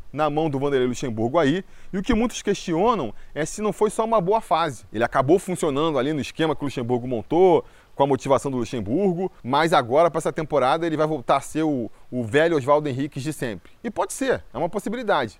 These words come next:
Mas você vai abrir mão de um jogador que tá funcionando,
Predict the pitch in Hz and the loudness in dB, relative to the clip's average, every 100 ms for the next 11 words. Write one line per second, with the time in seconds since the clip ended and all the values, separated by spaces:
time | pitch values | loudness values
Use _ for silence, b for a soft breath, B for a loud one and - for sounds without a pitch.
0 | - 110 143 - 143 185 214 185 185 170 | -8 -4 -4 -4 2 2 2 0 -2 -2
1 | 170 156 156 143 - 214 - 190 170 151 | -2 -2 -6 -4 -2 -2 -4 -10 -6 -4
2 | 160 185 107 | -2 -2 -4